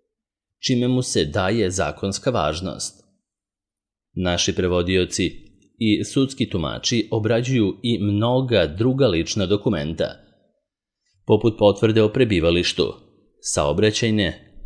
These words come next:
odnosno vozačke dozvole, uverenje o državljanstvu, a prevode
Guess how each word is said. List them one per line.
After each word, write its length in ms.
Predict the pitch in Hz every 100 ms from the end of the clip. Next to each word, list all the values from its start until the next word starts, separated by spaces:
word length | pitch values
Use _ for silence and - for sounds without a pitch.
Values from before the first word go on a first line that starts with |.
| -
odnosno 540 | - 104 107 - 110 - 107
vozačke 520 | 107 104 113 117 -
dozvole, 480 | 80 85 85 101 87 - - _ _ _ _ _ _ _ - -
uverenje 440 | 117 98 87 90
o 40 | 90
državljanstvu, 760 | 104 110 104 98 98 - 82 - - _ _ _ _ _ _
a 160 | 107
prevode 460 | - 123 135 123 87